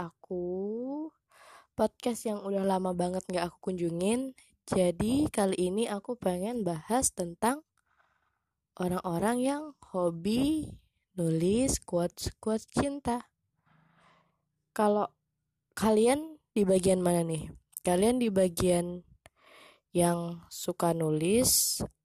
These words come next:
atau di bagian yang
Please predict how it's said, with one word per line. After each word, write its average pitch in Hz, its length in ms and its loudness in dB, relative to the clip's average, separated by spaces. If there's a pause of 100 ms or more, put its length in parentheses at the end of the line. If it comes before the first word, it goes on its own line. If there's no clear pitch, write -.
(360)
atau 233 800 0 (1040)
di 185 160 -2
bagian 175 800 2
yang 277 320 0